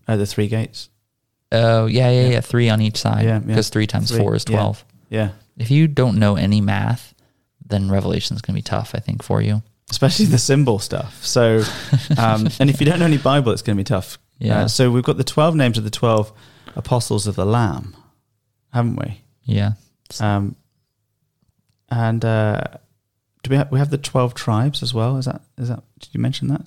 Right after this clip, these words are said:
Speaker 2: Mm-hmm. The twelve, uh, the names, the tribes of the sons of Israel were inscribed on the gates.
Speaker 1: It's kinda similar to that vision we had earlier with the hearing, seeing dichotomy. You've got
Speaker 2: Yeah.
Speaker 1: the twelve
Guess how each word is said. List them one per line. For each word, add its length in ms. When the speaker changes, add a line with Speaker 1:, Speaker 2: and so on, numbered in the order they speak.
Speaker 2:
Mm-hmm. 420
The 120
twelve, 720
uh, 340
the 120
names, 480
the 120
tribes 360
of 100
the 80
sons 260
of 100
Israel 340
were 120
inscribed 800
on 140
the 80
gates. 600
Speaker 1:
It's 80
kinda 180
similar 260
to 100
that 180
vision 340
we 100
had 140
earlier 380
with 160
the 100
hearing, 340
seeing 340
dichotomy. 840
You've 120
got 140
Speaker 2:
Yeah. 60
Speaker 1:
the 60
twelve 680